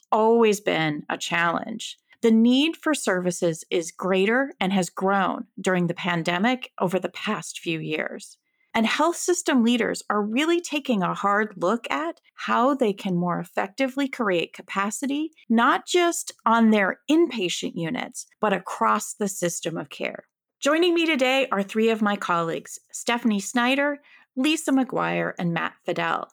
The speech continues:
Stephanie Snyder is the S G two lead for behavioral health services and brings twenty years of clinical experience, operational experience, and strategic experience to this topic.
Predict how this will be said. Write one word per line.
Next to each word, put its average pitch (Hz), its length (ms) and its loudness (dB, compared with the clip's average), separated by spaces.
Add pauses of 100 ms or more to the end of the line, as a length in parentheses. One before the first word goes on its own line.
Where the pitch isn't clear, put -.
(380)
Stephanie 359 460 2
Snyder 220 420 4
is 185 220 0
the 185 200 0
S 247 140 0
G 240 160 0
two 196 240 0
lead 185 260 0
for 196 140 -6
behavioral 185 420 -2
health 175 220 -4
services 175 800 -2
and 185 100 -8
brings 180 260 -2
twenty 262 460 0
years 196 480 0
of - 140 -10
clinical 202 500 -4
experience, 190 840 -6 (280)
operational 190 600 -2
experience, 208 580 -2
and 190 100 -10
strategic 196 540 -6
experience 165 560 -8
to - 140 -10
this - 240 -10
topic. - 500 -8